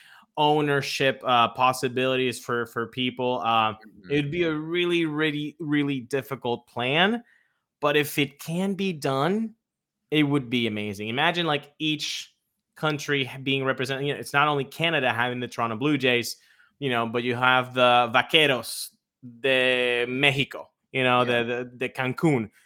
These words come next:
Speaker 1: you know, uh, it, it would be really, really cool. And then each country having their representation. Um, I, I think that would be <laughs> amazing for the sport. Uh, I think you could get even more eyes on M L B, which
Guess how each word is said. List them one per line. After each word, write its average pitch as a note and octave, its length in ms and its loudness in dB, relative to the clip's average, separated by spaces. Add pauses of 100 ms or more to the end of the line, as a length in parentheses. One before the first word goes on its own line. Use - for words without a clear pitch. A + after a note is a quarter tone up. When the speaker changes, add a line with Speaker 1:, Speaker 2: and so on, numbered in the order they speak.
(160)
Speaker 1:
you A#2+ 80 -6
know, A2+ 240 -2
uh, A2+ 460 0
it, C3 160 -4
it C#3 80 2
would D3 180 0
be D3+ 140 0
really, E3 320 2
really C#3 280 0
cool. C#3+ 280 2
And B2+ 120 0
then B2+ 120 -4
each C#3+ 260 -8
country C#3+ 300 -6
having C3 320 -2
their B2+ 100 -4
representation. A#2+ 880 -6 (380)
Um, G2 560 -8 (340)
I, C#3+ 120 -2 (140)
I D#3 100 6
think E3 260 0
that C#3 180 4
would C3+ 160 -2
be B2+ 300 -4 (160)
<laughs> - 720 -12
amazing F#3 600 2
for A3+ 140 -2
the A3+ 120 2
sport. C#4 480 -4 (200)
Uh, D3 300 0
I C#3 100 0
think C#3+ 280 -6
you D3 140 -2
could C#3+ 260 -4
get C#3+ 240 0
even C#3 240 -4
more C3+ 280 -2
eyes C#3 280 0
on C#3+ 100 0
M C#3 160 0
L C3 120 0
B, D3+ 200 -4
which C#3 400 -4